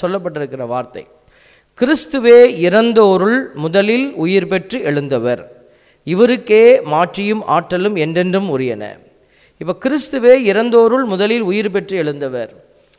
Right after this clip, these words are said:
அப்ப இயேசுசாமி உயிர் பெற்று எழுந்தவராக இருக்கிறார். அவருக்கு மரியா-, மா-, மாண்பு, மரியாதை, அவருக்கு மாட்சி எல்லாத்தையும் நம்ம கொடுக்குறோம். அப்போ நாமும் இயேசுவை போல மாறணும் அப்படின்னா இறந்து உயிர் தெழணும்.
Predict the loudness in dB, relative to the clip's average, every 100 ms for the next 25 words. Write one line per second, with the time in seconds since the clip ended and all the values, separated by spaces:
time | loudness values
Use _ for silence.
0 | _ -8 -6 -4 -4 -6 -6 -6 -6 -6
1 | -6 -6 -6 -10 -6 -6 -4 -4 -4 -2
2 | -4 -4 -8 -10 -8 -8 -10 _ _ _
3 | _ _ _ _ -4 -4 -6 -6 -4 -2
4 | -4 -4 -6 -4 -4 -4 -6 -6 -4 -2
5 | -4 -2 -4 -4 -8 -10 -8 -6 -6 -6
6 | -6 -6 -4 -4 -4 -6 -8 -8 -8 -8
7 | -14 _ _ _ _ _ _ _ -8 -6
8 | -6 -6 -8 -12 -20 _ -12 -4 -2 0
9 | -4 -6 -10 -10 -6 -6 -4 -4 -6 -4
10 | -4 -2 -2 -2 -4 -6 -6 -10 -8 -8
11 | -10 -8 -4 -2 0 -2 -4 -6 -6 -6
12 | -6 -6 -12